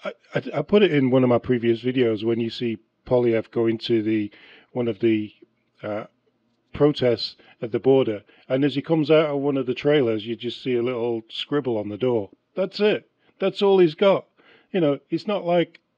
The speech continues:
Poilievre invited a nasty person into Parliament. I gave him a round of applause now, is it?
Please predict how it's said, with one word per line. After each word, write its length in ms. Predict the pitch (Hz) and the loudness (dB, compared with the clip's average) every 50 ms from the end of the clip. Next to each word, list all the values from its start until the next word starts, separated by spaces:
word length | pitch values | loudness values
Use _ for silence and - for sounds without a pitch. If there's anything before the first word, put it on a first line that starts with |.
| _ _ - | _ _ 2
Poilievre 480 | 165 165 160 156 151 147 143 139 160 | 4 6 6 6 4 4 2 0 0
invited 460 | 143 135 131 139 135 147 147 131 131 131 | -2 0 2 4 4 4 4 2 2 2
a 60 | 123 | 2
nasty 440 | 127 135 143 139 - - - 139 120 | 4 4 4 4 2 -4 -6 -6 -2
person 580 | - 135 147 160 165 156 - 113 98 98 98 - _ - _ _ | 2 4 4 4 4 2 -2 -6 -10 -10 -12 -16 _ -20 _ _
into 260 | - 135 127 - 135 - | -2 -2 -2 -2 -6 -2
Parliament. 480 | - 135 143 160 160 139 113 110 95 | 0 2 2 4 2 2 -2 -4 -6
I 80 | 107 107 | -6 -6
gave 200 | 123 123 120 110 | -4 -4 -4 -2
him 120 | 117 117 | -2 -2
a 60 | 117 113 | 0 0
round 220 | 120 123 117 113 | 0 0 0 -2
of 60 | 107 | -4
applause 440 | 98 92 - 131 151 165 160 131 113 | -6 -6 -2 0 2 2 2 0 -2
now, 140 | 110 107 139 | -4 -2 -2
is 120 | 185 190 | -2 0
it? 220 | 180 135 98 - | 0 -2 -4 -4